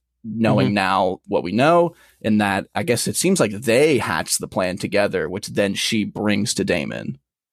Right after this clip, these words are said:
Speaker 1: is
Speaker 2: Yeah.
Speaker 1: kind of the way I interpret it on my second watch. And I think that's even better that way, that Laenor was legitimately involved in creating it versus, like, they brought it to him and were like, "Do you wanna do this?"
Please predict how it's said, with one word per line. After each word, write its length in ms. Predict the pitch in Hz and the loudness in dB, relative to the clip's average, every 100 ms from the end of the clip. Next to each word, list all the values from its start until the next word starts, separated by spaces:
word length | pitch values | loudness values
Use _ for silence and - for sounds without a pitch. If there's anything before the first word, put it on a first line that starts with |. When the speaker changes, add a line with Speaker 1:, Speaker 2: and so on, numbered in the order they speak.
| _ _ - | _ _ 0
Speaker 1:
is 160 | 107 | 2
Speaker 2:
Yeah. 140 | 135 - | 2 0
Speaker 1:
kind 160 | - - | -4 -6
of 100 | 107 | 0
the 80 | 113 | 2
way 120 | 110 | 4
I 140 | 104 | 4
interpret 360 | 110 110 127 120 | 4 4 4 4
it 20 | |
on 80 | 101 | 2
my 120 | 87 | 2
second 400 | 90 - 120 180 | 0 0 0 0
watch. 380 | 190 220 247 - - _ _ - | 2 0 -2 -10 -16 _ _ -4
And 100 | 117 | -2
I 60 | |
think 180 | 113 127 | 0 0
that's 400 | 123 104 - - - | 2 0 0 -4 0
even 240 | 113 104 | 0 2
better 240 | 98 104 98 | 2 2 2
that 240 | 110 110 | 2 4
way, 140 | 104 98 | 2 2
that 140 | 92 | 2
Laenor 360 | 101 104 101 98 | 2 2 2 0
was 280 | 98 104 - _ - | -4 -6 -12 _ -2
legitimately 560 | 113 107 170 143 117 | 0 4 4 4 4
involved 320 | 110 110 107 | 4 4 2
in 80 | 104 | 0
creating 400 | - 160 180 160 | 0 2 4 4
it 120 | 131 | 2
versus, 340 | 110 107 101 104 | 2 2 0 -2
like, 180 | 101 98 | -2 0
they 140 | 101 | -2
brought 300 | 98 104 98 | 0 0 0
it 80 | - | -2
to 100 | 101 | -6
him 540 | 98 104 87 80 71 - | -2 -2 -2 -6 -10 -10
and 100 | 98 | -8
were 80 | 90 | -6
like, 160 | 101 | -6
"Do 80 | 104 | -4
you 80 | 95 | -4
wanna 180 | 82 76 | -4 -6
do 180 | 78 69 | -6 -6
this?" 380 | 50 - - | -6 -10 -12